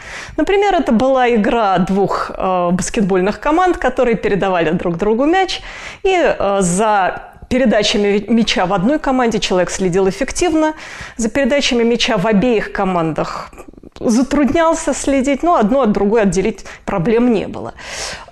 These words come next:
Найсер ввёл в эксперименты такое побочное условие, в котором на фоне вот этих фильмов из угла в угол экрана проходила девушка под зонтиком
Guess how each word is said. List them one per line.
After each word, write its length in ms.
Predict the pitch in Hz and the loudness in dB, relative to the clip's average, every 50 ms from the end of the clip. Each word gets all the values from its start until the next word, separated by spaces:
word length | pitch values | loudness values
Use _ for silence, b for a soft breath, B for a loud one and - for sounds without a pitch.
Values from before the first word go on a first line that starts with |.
| - - | -6 -2
Найсер 400 | 269 320 359 349 349 339 311 247 | 0 0 0 0 0 0 0 2
ввёл 180 | 302 302 285 | 2 2 2
в 60 | 269 | 2
эксперименты 500 | 240 - - 302 285 302 320 311 277 - | 0 0 -2 0 2 2 2 2 0 0
такое 280 | 214 254 240 - 262 254 | 0 0 0 0 0 0
побочное 680 | 254 - 254 240 233 269 254 - - - 240 233 254 262 | 0 0 0 2 2 2 2 2 0 2 2 2 4 2
условие, 640 | 285 285 - - - 349 392 392 349 359 349 302 | 2 0 0 -2 0 2 2 2 2 2 2 0
в 120 | - - | -2 -4
котором 640 | - - 226 226 - 302 285 285 277 262 254 247 240 226 B B B B B B - | -4 -2 -2 -2 0 0 0 2 2 2 2 0 0 -2 B B B B B B -2
на 160 | 240 233 240 | 0 0 0
фоне 340 | - - 277 254 220 220 214 | 0 0 2 2 4 4 4
вот 160 | 226 220 - | 2 2 2
этих 260 | 240 240 - 277 - | 0 0 0 -2 -4
фильмов 520 | - - 381 349 349 339 330 330 - - B B B B B B B | -2 0 0 2 2 2 2 0 -4 -12 B B B B B B B
из 240 | 247 254 247 208 208 | 0 2 2 2 2
угла 500 | - - 269 233 202 262 247 240 202 190 | 2 2 2 4 4 4 4 2 2 0
в 140 | 160 196 220 | 2 2 2
угол 280 | 214 190 214 220 247 247 | 2 2 2 2 0 0
экрана 360 | - - 339 339 339 320 240 | 0 0 0 2 2 2 0
проходила 520 | - - 190 - 220 202 190 262 254 226 | 0 -2 -2 -2 -2 0 2 2 2 2
девушка 500 | 175 156 214 214 202 202 - - - 190 | 2 2 2 2 2 0 -2 -2 -4 -6
под 240 | - - 202 202 190 | -4 -2 -2 0 0
зонтиком 720 | 208 196 170 - - - - - - - 196 - 220 | 0 0 -2 -4 -6 -8 -10 -12 -12 -14 -16 -16 -18